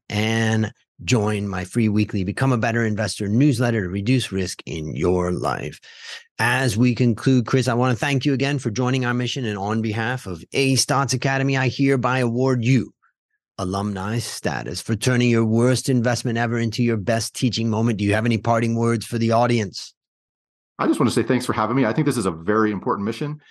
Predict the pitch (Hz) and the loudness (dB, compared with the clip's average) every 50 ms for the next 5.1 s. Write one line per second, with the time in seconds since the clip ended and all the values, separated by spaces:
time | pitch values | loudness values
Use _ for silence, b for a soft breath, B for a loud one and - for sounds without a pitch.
0 | b b b b - 120 117 113 113 110 101 - 123 104 117 120 117 113 107 104 | b b b b -2 0 2 2 2 2 2 0 0 2 2 2 2 0 0 0
1 | 107 123 123 123 110 - - 110 107 98 107 - - - 120 110 104 101 - 113 | 0 0 2 0 -2 0 0 0 0 0 0 -2 -4 -4 -2 -2 -2 0 -2 -2
2 | 95 98 98 95 - - 117 113 117 110 101 101 - - - 107 - 156 143 135 | -2 -2 -4 -6 -2 -2 -2 0 0 -2 -2 -4 -4 -4 -4 -2 0 0 2 2
3 | 139 123 113 117 110 110 - - 107 104 110 117 101 104 - - _ - - - | 2 2 2 0 -2 -2 0 -2 0 0 0 0 -2 -4 -10 -16 _ -16 -4 0
4 | 117 107 107 117 113 117 117 113 - - - 120 117 120 120 123 113 101 92 90 | 2 2 4 4 2 2 0 -2 -2 -4 -2 0 2 2 2 2 0 0 -2 -2
5 | 87 b | -6 b